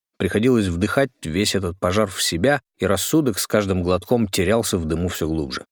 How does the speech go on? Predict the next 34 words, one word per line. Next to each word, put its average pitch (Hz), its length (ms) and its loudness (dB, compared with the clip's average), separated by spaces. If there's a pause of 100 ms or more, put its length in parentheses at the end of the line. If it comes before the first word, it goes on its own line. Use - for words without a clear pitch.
(140)
«Саша!» — 120 580 0 (160)
то - 80 0
и 107 100 4
дело 110 240 2
кричал 101 380 0
Марк, 127 380 0
как 95 180 -2
им 92 100 -2
сказали 104 400 2
на 98 140 2
инструктаже. 87 680 -2 (180)
«Да 120 100 2
тут 196 320 4
я! 123 400 2 (260)
Марк!» — 143 760 0 (200)
кричал 90 400 -2
Саша. - 420 -4 (280)
«Всё 196 380 2
ок!» 190 560 2 (240)
Казалось, 156 600 2
они 120 220 2
ничем 143 400 2
не 139 80 4
могли 135 280 2
помочь. 123 460 0 (160)
Земля 120 300 4
загоралась, 139 680 2 (300)
они 123 220 2
тушили 135 400 2
её 110 260 4
водой 131 400 2
или 120 140 2
закидывали 113 500 0
песком, 165 480 0